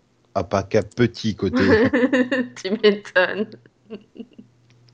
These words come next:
Speaker 1: Après, voilà, tu, tu sens quand même les touches Michael Bay de la production, genre dans la musique. C'est typiquement de la musique, euh, super héroïque des films, euh, de Michael Bay, là. On te met douze tonnes de violon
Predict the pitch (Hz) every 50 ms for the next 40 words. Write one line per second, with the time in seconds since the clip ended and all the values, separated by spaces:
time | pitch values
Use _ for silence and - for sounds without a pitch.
0 | _ _ _ _ - - - - - 147 143 135 101 87 98 113 127 117 - -
1 | 110 101 - - - 107 - - 147 135 117 123 120 113 110 107 107 - 123 110
2 | - - 98 95 92 - 107 107 101 98 113 113 95 98 92 - - - 95 90
3 | 90 - - - 104 98 85 82 78 87 90 90 92 95 101 104 90 92 107 107
4 | - - - _ _ _ _ _ - - 101 90 - - - 143 127 - 123 -
5 | - 127 127 120 110 98 101 104 107 101 92 101 120 110 - - 92 90 90 -
6 | - - 123 - - 113 95 101 98 85 98 104 110 107 98 95 90 92 87 -
7 | - 107 98 92 90 87 87 87 87 87 87 87 85 92 90 90 90 90 - -
8 | 98 95 87 98 101 95 82 76 - - _ _ - - - _ - 107 98 87
9 | 104 104 101 101 113 139 131 - - - 123 117 110 107 101 98 104 113 113 123
10 | 135 147 147